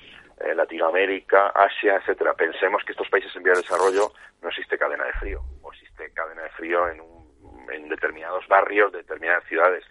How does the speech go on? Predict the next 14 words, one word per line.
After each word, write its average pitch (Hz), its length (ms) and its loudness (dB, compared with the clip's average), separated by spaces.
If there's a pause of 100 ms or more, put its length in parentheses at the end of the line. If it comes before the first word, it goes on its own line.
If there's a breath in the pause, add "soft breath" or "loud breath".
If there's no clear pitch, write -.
(320 loud breath)
El 82 160 -2
resto 82 380 2
de 82 120 2
países, 92 520 -2 (640 loud breath)
pues - 160 -10
evidentemente 78 840 -4
es - 100 -12
imposible. 90 520 -6
Le 76 120 -6
pongo 85 180 -2
un 80 80 -6
ejemplo, - 360 -10
el, - 380 -14
eh, 71 400 -10